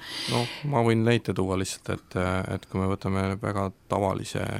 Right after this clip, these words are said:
sellise teenuse, mida täna müüakse näiteks täiesti offline'is üks-ühele,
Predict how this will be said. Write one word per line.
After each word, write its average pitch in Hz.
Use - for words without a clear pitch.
sellise 101
teenuse, 98
mida 92
täna 98
müüakse 95
näiteks -
täiesti 98
offline'is 98
üks-ühele, 92